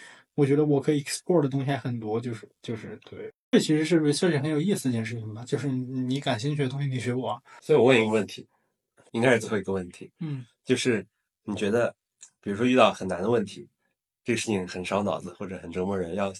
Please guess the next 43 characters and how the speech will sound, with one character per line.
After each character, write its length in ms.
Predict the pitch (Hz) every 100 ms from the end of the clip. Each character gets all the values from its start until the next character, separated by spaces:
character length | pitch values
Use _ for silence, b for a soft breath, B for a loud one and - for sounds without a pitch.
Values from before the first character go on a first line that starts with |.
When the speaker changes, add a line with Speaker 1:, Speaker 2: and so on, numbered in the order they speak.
| -
Speaker 2:
提 140 | 110
前 120 | 98
读 120 | 95
很 100 | 92
多 80 | 87
论 160 | 107 107
文， 180 | 80 - b b b b
然 140 | - 92
后 100 | 95
你 240 | 90 85 -
终 180 | 87 104
于 40 |
去 100 | 98
解 140 | 95
决 160 | 80 82
这 80 | 95
个 80 | 98
问 120 | 85
题， 220 | - - _ _ _ _ _ _ _ -
然 100 | 92
后 60 |
觉 120 | 90 90
得， 220 | 82 - _ _ _ _ _ _ _ _
就 100 | -
是 60 | 95
像 200 | 104 101
我 60 | 87
们 80 |
说 160 | - 92
的， 80 | 90
事 140 | -
情 140 | - 90
开 100 | 92
始 60 |
变 120 | 92 95
得 60 |
有 60 | 85
意 100 | 101
思 160 | -
了， 100 | 82 - _ _
things 220 | - 98 -
getting 360 | 101 95 104
interesting 440 | 107 107 92 98